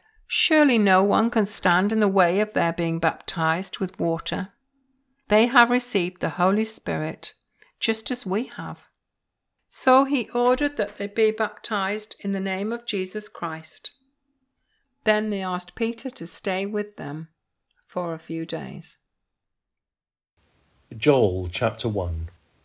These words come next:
Speaker 2: The word of the Lord that came to Joel, son of Pethuel. Hear this, you elders. Listen, all who live in the land.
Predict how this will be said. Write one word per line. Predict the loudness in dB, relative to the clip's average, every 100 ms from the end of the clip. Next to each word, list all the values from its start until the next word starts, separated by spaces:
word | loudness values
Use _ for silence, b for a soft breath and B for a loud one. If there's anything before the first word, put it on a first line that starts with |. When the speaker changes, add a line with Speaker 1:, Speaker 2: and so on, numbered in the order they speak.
| _ _ _ _ _ 2
Speaker 2:
The | 6
word | 8 8
of | 6
the | 4
Lord | 4 4 4 2
that | -2 0
came | 2 2 2
to | -2
Joel, | 0 2 2 0 -2
son | 0 2 2 2 -2
of | -4 -4
Pethuel. | -4 -4 -4 -4 -4 -6 -10 _ _ _ _ _ _ _
Hear | 8 8
this, | 8 6 4
you | 0 4
elders. | 4 4 2 -2 -4 -6 -12 _ 2
Listen, | 4 6 4 2 2
all | 2 4 4
who | 4 2
live | 4 4 4 0 -2
in | 0 0
the |
land. | 0 0 -2 -4 -6